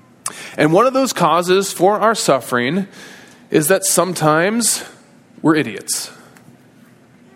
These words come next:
I mean, we're idiots, right? Like, we, we sin, and then there are consequences for it.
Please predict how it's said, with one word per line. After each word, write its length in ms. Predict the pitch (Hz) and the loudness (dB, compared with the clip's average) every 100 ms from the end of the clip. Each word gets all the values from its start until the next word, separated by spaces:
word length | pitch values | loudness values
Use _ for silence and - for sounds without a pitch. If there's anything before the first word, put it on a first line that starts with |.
| - _ _ _ - | -20 _ _ _ 0
I 60 | 277 | 2
mean, 100 | 285 | 4
we're 140 | 381 | 4
idiots, 520 | 392 - - - - - - - - - - - - - | 2 -4 -6 -6 -4 -8 -14 -20 -20 -20 -20 -20 -20 0
right? 240 | 151 240 | 2 4
Like, 200 | 185 175 | 0 0
we, 340 | 208 208 190 - - - | 0 0 0 -4 -18 -2
we 120 | 208 | 2
sin, 600 | 196 - 240 147 185 254 | 2 2 2 2 0 -2
and 180 | 220 170 | 0 2
then 280 | 190 190 185 | 2 2 -2
there 260 | 180 196 180 | 0 0 2
are 180 | 196 | 0
consequences 840 | 196 - 277 - 139 127 107 - - | 0 0 0 0 -2 -2 -4 -10 -10
for 240 | - | -10
it. 80 | 87 | -10